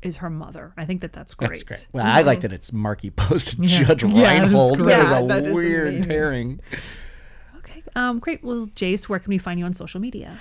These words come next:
Speaker 3: On Twitter, I'm at Jace Grimley, which is J A C E G R E M L Y,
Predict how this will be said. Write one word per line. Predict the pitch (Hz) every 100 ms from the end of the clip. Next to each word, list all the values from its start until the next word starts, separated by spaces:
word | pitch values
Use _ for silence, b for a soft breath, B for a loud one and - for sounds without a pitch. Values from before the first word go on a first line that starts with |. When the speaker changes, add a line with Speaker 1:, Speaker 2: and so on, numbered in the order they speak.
| B -
Speaker 3:
On | - 190
Twitter, | 190 226 220 202
I'm | 180 -
at | 175 180 -
Jace | 208 190 196
Grimley, | - 185 185 208 226
which | 202 170 165
is | 156 -
J | - 180 175
A | 180 180
C | - 185
E | 175 190 185 175 -
G | - 175 -
R | 165 170 170
E | 175 175 170 -
M | 165
L | - 160
Y, | 151 170 175 185 190